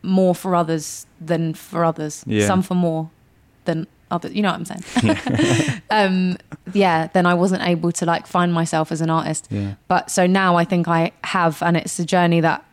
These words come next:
Speaker 1: I think you just keep maintaining. It's not like, "Oh, I've, wow, I found myself. Now I can just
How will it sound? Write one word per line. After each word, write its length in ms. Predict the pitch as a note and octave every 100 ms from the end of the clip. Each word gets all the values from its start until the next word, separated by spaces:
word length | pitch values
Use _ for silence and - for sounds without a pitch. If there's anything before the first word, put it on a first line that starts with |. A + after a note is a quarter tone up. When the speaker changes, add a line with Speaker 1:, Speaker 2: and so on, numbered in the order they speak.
| _ _ -
Speaker 1:
I 80 | E3
think 200 | F3+ F3
you 120 | E3+
just 180 | E3+ -
keep 260 | F3+ E3
maintaining. 560 | E3+ E3+ E3 E3 F3+ F#3
It's 160 | -
not 140 | F#3 E3+
like, 180 | F3 -
"Oh, 160 | C4 G#3
I've, 260 | F#3 - - - - -
wow, 260 | A3+ C4 G3+
I 80 | F3+
found 280 | - A#3+ A3+
myself. 420 | F#3+ - E3+ E3+
Now 280 | F#3+ G#3 F#3+
I 80 |
can 180 | F#3 F3+
just 380 | F3+ E3+ -